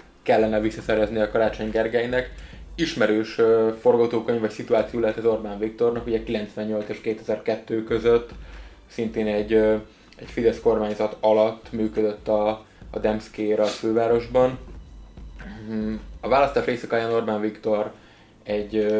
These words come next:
egy jelképes békejobbot nyújtott Karácsony Gergelynek és az ellenzék vezette kerületeknek, városoknak. Ugyanakkor a hétfői parlamenti ülés már, már enged arra következtetni, hogy,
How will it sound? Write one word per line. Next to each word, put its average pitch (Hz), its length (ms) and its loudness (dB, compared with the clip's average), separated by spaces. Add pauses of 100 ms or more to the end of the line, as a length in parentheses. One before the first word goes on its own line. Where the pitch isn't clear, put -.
(140)
egy 107 160 -2
jelképes 113 400 2
békejobbot 107 800 2 (260)
nyújtott 101 600 -4 (260)
Karácsony 104 400 -4
Gergelynek 120 580 0
és 107 120 -8
az 101 100 -4
ellenzék 98 540 -4
vezette 101 600 -4 (340)
kerületeknek, 107 760 0
városoknak. 127 720 -4 (640)
Ugyanakkor 123 520 0
a 123 220 4
hétfői 131 340 -2
parlamenti 107 600 2
ülés 107 400 2
már, 107 360 0 (100)
már 107 240 -2 (480)
enged 120 300 4
arra 110 300 4
következtetni, 113 800 0
hogy, 110 320 0